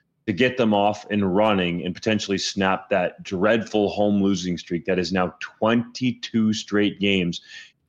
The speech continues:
And I don't even think a lot of people in Edmonton can remember why, at the time, the green and gold football team there was part of a city that was nicknamed the City of Champions, because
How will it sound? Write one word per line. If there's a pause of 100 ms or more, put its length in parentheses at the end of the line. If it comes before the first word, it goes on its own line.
And
I
don't
even
think
a
lot
of
people
in
Edmonton
can
remember (380)
why, (340)
at
the
time, (420)
the
green
and
gold
football
team
there
was
part
of
a
city
that
was
nicknamed
the
City
of
Champions,
because